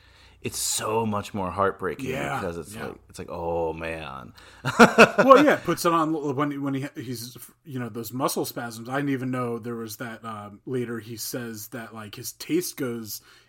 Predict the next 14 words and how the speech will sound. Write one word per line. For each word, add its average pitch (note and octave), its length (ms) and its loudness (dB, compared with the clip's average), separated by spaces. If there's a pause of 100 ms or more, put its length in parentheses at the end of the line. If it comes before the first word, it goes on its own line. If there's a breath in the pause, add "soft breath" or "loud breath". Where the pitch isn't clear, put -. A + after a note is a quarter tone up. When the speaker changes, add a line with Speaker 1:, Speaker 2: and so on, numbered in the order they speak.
(100)
Speaker 2:
in C#3 160 -2
and B2 160 -4
out, A2+ 280 -8
but A#2+ 200 -8
just C#3 220 -6
the C3 80 -2
muscle C#3+ 280 -2
spasms B2+ 500 -6
alone, A#2+ 540 -2
I, G3 240 6
I G3+ 40 12
was F3 140 6
actually D3 280 2
expecting, B2+ 600 -6